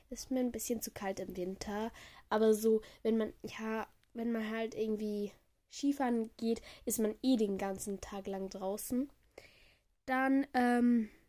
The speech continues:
habe ich hier noch im Herbst mit Hunderten von Decken draußen zelten.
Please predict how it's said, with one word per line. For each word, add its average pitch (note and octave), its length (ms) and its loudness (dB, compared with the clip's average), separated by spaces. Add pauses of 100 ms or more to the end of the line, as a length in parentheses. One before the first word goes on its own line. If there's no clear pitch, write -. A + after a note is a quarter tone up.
(880)
habe C#4+ 140 0
ich C#4+ 120 -4
hier B3+ 160 4
noch A#3+ 400 2
im B3+ 440 6
Herbst - 840 -2 (440)
mit A3+ 340 -2
Hunderten E4+ 540 10
von E4 260 10
Decken A3+ 420 4
draußen A3 440 2
zelten. G3 560 -4